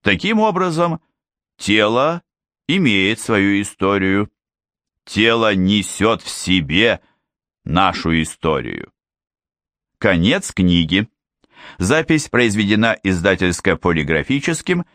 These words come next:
Тифлоинформационным комплексом «Логос ВОС». Март две тысячи девятнадцатого года.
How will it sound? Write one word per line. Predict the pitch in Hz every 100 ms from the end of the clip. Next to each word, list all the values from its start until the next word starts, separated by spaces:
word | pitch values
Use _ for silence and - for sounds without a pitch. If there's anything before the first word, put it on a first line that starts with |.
| _ _
Тифлоинформационным | - 180 175 151 156 - 131 143 131 120 - 117 98 90 85
комплексом | - 170 202 185 175 - 170 -
«Логос | 92 107 127 104 - -
ВОС». | 67 - - - _ _ _ _
Март | 90 110 123 - -
две | 92 98 95
тысячи | 92 92 95 85 98
девятнадцатого | 90 87 90 85 - 92 123 135
года. | 120 69 50 -